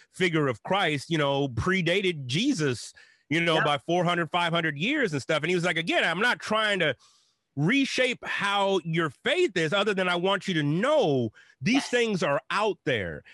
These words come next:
Speaker 2: Yes.
Speaker 1: Um, and so much of it is, so much of it is drawn around fear and power. One of the best lines I saw in, in,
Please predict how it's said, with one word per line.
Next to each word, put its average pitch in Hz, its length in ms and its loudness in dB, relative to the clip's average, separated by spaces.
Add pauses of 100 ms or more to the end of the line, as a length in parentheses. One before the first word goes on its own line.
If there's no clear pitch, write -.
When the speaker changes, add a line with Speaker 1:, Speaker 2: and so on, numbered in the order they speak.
(160)
Speaker 2:
Yes. 190 160 -2
Speaker 1:
Um, 160 420 2
and 185 160 -2
so 254 300 0
much 233 480 -2
of 202 160 0
it 165 240 0
is, 147 100 -2
so 226 200 0
much 214 220 0
of 175 100 -2
it 170 80 0
is 139 100 0
drawn 160 360 0
around 135 420 2 (140)
fear 190 260 2
and 139 100 -2
power. 147 320 0
One 160 160 0
of 208 60 0
the 170 80 0
best 135 380 -2
lines 175 300 2
I 151 80 0
saw 156 340 0
in, 127 220 -2
in, 127 300 0